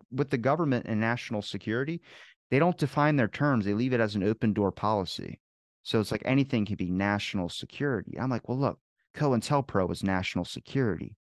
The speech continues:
And they literally, there's documents, and I have these documents, and they say that the, what they did was they would send fake letters to the F, the Black Panther Party leaders' wives saying that your husbands are sleeping around with teenage kids.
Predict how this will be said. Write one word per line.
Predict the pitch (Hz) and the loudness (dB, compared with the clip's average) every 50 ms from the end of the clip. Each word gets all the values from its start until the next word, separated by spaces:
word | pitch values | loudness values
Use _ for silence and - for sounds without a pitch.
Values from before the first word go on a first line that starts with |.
| _ - | _ -6
And | 101 104 123 | -2 0 2
they | 135 131 113 - _ _ - - - | 2 2 0 -2 _ _ -20 -14 -4
literally, | - 113 139 170 160 160 131 113 113 98 92 85 - _ _ _ _ _ _ - - | -2 2 2 4 4 4 2 2 2 0 0 -2 -6 _ _ _ _ _ _ -2 0
there's | 110 110 104 | 0 0 2
documents, | - 143 139 147 143 - - 95 90 87 - | 2 4 4 4 2 0 -2 -2 -2 -2 -2
and | 104 104 | -2 -2
I | 107 | 0
have | 110 123 131 127 110 | 2 2 0 0 0
these | 110 98 92 | 0 -2 0
documents, | - 107 107 107 - - - 64 57 - - - _ - _ _ | 0 0 0 0 -2 -6 -8 -8 -8 -10 -12 -16 _ -20 _ _
and | - 104 107 113 | -2 2 2 2
they | 113 | 2
say | 107 - - 139 131 123 113 101 95 - _ _ _ _ _ _ - | 0 0 0 2 2 4 4 2 0 -2 _ _ _ _ _ _ -4
that | 110 107 - _ _ - | -4 -4 -4 _ _ -4
the, | 113 120 127 101 | 0 0 0 0
what | - - 113 113 - | 0 0 0 2 2
they | 117 | 2
did | 101 123 117 | 2 2 2
was | 104 101 98 95 | 2 2 2 2
they | - 107 104 | 2 0 2
would | 98 98 95 - | 2 2 0 0
send | - - - 127 127 131 139 135 - _ _ _ | -4 0 2 2 4 4 2 0 -2 _ _ _
fake | - 139 151 - - | 0 0 2 2 0
letters | - 110 110 104 95 90 80 82 - - | 0 2 2 2 2 2 0 -2 -4 -8
to | - - 98 | -4 -4 -2
the | 92 98 92 - _ _ - | -2 -2 -4 -4 _ _ -2
F, | 117 120 - _ _ - | 0 0 -2 _ _ -2
the | - 95 | 0 2
Black | 110 104 107 - - | 4 4 4 2 2
Panther | 135 120 113 - 120 107 - _ _ - | 0 0 2 0 -2 -4 -4 _ _ -2
Party | - 107 107 107 107 104 101 | 2 4 4 4 4 2 0
leaders' | 101 107 110 98 101 98 - - | 0 0 2 2 0 0 -2 -2
wives | 95 92 95 90 80 69 55 - - | 0 0 2 2 0 -2 -2 -6 -6
saying | - - 101 98 98 | -2 -2 0 0 0
that | 87 | 0
your | 62 73 | -2 -2
husbands | 98 104 104 101 101 104 101 101 92 90 | 0 2 0 0 2 0 0 0 0 -2
are | 90 | -6
sleeping | - - 101 95 - 92 | -2 -2 -2 0 0 0
around | 92 90 90 90 87 | 0 0 0 0 -2
with | 90 - | -4 -4
teenage | - 95 92 87 80 78 - - | -2 -4 -2 -2 -2 -6 -8 -8
kids. | - - 64 - - - - | -8 -8 -8 -8 -10 -14 -20